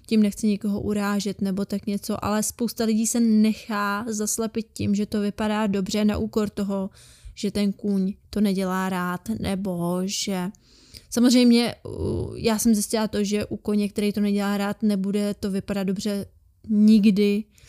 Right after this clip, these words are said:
a dá se to lehce poznat, i když mnoho věcí se dá zamaskovat přes koňský strach, přes právě určitou dominanci, eh, přes určitou submisivitu, kdy my toho koně prostě nepustíme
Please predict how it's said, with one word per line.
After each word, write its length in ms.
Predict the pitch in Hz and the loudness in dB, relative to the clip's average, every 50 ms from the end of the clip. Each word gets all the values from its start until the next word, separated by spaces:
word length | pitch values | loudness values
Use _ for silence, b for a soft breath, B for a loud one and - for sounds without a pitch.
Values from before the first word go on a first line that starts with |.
| b b b b b b b b b b - | b b b b b b b b b b -4
a 340 | - 202 202 202 202 202 202 | -2 0 2 2 2 2 2
dá 220 | 202 208 196 190 | 2 2 0 -2
se 140 | - - 196 | -2 -4 -6
to 100 | - 208 | -6 -4
lehce 320 | 202 202 196 - - 220 | -4 -4 -6 -4 -8 -8
poznat, 440 | - - 214 202 190 196 202 202 - _ | -6 -4 -4 -2 -2 -2 -2 -4 -6 _
i 140 | - 240 | 0 2
když 320 | 240 208 233 226 - - - - | 4 4 4 2 2 -2 -6 -4
mnoho 240 | - 220 214 214 220 | 0 2 4 4 4
věcí 260 | 208 214 208 - 214 | 2 0 0 -2 -2
se 100 | 190 - | -2 0
dá 160 | 214 214 214 214 | 0 0 0 0
zamaskovat 540 | 214 196 196 202 - - - 208 208 202 | 0 -2 -2 -2 -4 -4 -4 -4 -4 -4
přes 300 | - - - 214 202 - | -4 -6 -6 -6 -6 -6
koňský 360 | - - 208 208 - - - 190 | -2 -2 -2 -2 -2 -6 -8 -10
strach, 520 | - - - 240 240 254 277 - - _ B B B B B B B B B B B B B B B B | -10 -6 -2 -2 0 0 -2 -6 -10 _ B B B B B B B B B B B B B B B B
přes 220 | _ - 233 214 - | _ -2 -2 -2 -2
právě 360 | - 220 208 196 196 208 214 | -2 -2 -2 0 -2 -2 -2
určitou 360 | 214 208 - 220 - 202 190 | -2 -4 -4 -4 -4 -4 -2
dominanci, 800 | 185 202 220 233 233 233 226 220 214 - 220 208 202 202 202 202 | 2 4 4 4 4 4 2 2 0 0 -2 -2 0 0 -2 -2
eh, 420 | 196 214 202 196 196 190 190 196 | 0 -2 -2 -2 -2 -4 -6 -6
přes 220 | 208 - 208 196 202 | -6 -6 -4 -2 -2
určitou 380 | 196 190 - 214 196 202 202 | -2 -2 -2 -2 -2 -2 -6
submisivitu, 800 | - - 208 208 214 220 214 - 233 208 208 208 208 - 202 202 | -4 -2 2 4 4 4 4 2 0 0 0 -2 -2 -2 -4 -4
kdy 500 | 190 190 190 208 196 196 190 196 196 196 | -4 -4 -4 -4 -4 -2 -2 -2 -2 0
my 160 | 196 196 190 | -2 -2 -2
toho 200 | - 208 202 202 | -2 -4 -4 -4
koně 220 | - - 190 190 190 | -4 -4 -4 -4 -4
prostě 580 | - - 190 - - - - 208 202 202 202 B B B B B B B B B | -4 -6 -6 -6 -8 -6 -4 -2 -2 -2 -4 B B B B B B B B B
nepustíme 1200 | 214 208 202 202 - - 208 - - - - - - - 208 202 196 196 202 196 202 202 202 196 | 2 2 2 0 0 -6 -6 -6 -6 -10 -12 -12 -6 -2 0 0 2 0 0 0 0 0 0 2